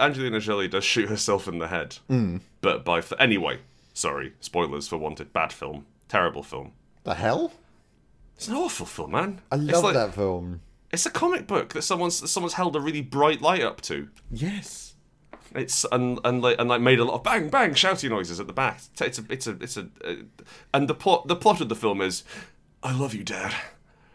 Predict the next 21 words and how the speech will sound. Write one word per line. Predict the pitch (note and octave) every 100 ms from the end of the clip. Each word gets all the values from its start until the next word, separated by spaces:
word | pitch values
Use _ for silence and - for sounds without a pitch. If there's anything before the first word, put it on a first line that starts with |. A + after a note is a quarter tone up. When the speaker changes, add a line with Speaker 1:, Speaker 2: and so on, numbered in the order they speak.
| _ _ _ _
Speaker 2:
Yeah, | D#3+ C3
that's | G#2 G2+
it, | F#2
yeah. | F#2 - _ _ _ - -
Speaker 1:
Like | - A#2+
most | A#2+ B2+ B2+
American | A2 G#2 F#2+ F#2+
Speaker 2:
So | F#2+
Speaker 1:
fil-, | G2
anyway. | G2+ G2 D#2+
Speaker 2:
it | D3+
has | D3+
the | C#3+ B2
best | - D3 - D3+
way | C3+ B2+
of |
getting | A2+ A2 A2
somebody | A#2 G2+ F#2+ -
in | G#2
a | F2
car | - - C#2+ D#2+ G2